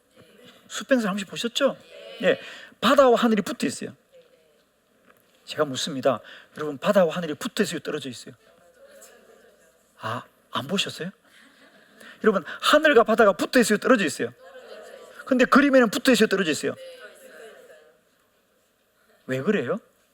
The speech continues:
죄송해요, 이런 거 물어가지고. <laughs> 예,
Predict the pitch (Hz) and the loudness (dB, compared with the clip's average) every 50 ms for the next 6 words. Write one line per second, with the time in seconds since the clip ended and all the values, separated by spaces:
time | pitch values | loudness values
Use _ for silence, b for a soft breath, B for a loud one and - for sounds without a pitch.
0 | _ _ _ _ _ _ _ _ _ _ _ _ _ _ _ _ _ _ _ _ | _ _ _ _ _ _ _ _ _ _ _ _ _ _ _ _ _ _ _ _
1 | _ _ _ _ _ - - 143 131 - 160 139 135 143 147 143 139 127 135 147 | _ _ _ _ _ -14 -10 -10 -10 -8 -6 -6 -4 -4 -4 -6 -8 -8 -4 -4
2 | 147 - - - - - - - - B B B B B B B B B B B | -4 -4 -2 -4 -6 -6 -6 -8 -16 B B B B B B B B B B B
3 | _ - _ _ - 131 127 123 123 | _ -20 _ _ -4 -2 -2 -2 -2